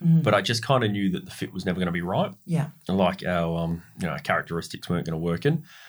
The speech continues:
Speaker 2: I suppose when I met Cara and, and, um, and Josh as well, uh, I just knew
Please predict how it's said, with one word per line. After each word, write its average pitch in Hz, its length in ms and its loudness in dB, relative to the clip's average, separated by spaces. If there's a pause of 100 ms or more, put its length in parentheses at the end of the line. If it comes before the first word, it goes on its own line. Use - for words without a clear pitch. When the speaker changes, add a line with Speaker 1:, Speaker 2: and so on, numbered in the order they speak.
(240)
Speaker 2:
I - 40 -6
suppose 127 240 2
when 110 120 0
I 101 60 4
met 95 220 2
Cara 90 580 2
and, 120 240 2
and, 98 320 2 (220)
um, 82 320 -6
and 90 140 0
Josh 82 340 -6
as 82 140 -8
well, 85 380 -4 (180)
uh, 87 220 -4 (380)
I 92 100 4
just 95 180 -2
knew 92 300 4